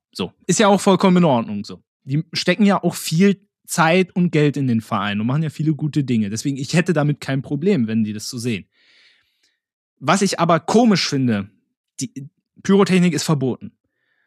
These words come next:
So, und du weißt genau, wenn du das jetzt machst, wird am Ende der Verein die Zeche bezahlen. Meistens in einem Geldbeitrag, in sehr extremen Fällen gab's schon mal Geisterspiele, das ist jetzt die Seltenheit,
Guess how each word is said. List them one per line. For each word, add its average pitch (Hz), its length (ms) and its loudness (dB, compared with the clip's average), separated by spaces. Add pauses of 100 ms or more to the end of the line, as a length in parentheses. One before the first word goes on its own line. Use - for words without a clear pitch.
(160)
So, 160 180 0
und 139 140 0
du 135 80 -6
weißt 170 320 0
genau, 160 400 0
wenn 220 120 4
du 196 80 4
das 170 300 0
jetzt 156 240 -4
machst, - 640 -4 (1400)
wird 143 260 2
am 147 180 -2
Ende 214 640 4 (320)
der 160 120 2
Verein 160 540 0
die 151 160 -4
Zeche 139 340 -2
bezahlen. 98 540 -8 (340)
Meistens 147 640 0
in 117 120 -4
einem 107 200 0
Geldbeitrag, 165 880 2
in 131 160 -6
sehr 131 180 0
extremen 127 380 -2
Fällen 131 360 -2 (260)
gab's 117 200 -4
schon 131 100 -6
mal 110 100 -2
Geisterspiele, 139 540 2
das 127 160 0
ist 117 140 -4
jetzt 107 220 -6
die 113 60 -4
Seltenheit, 190 680 2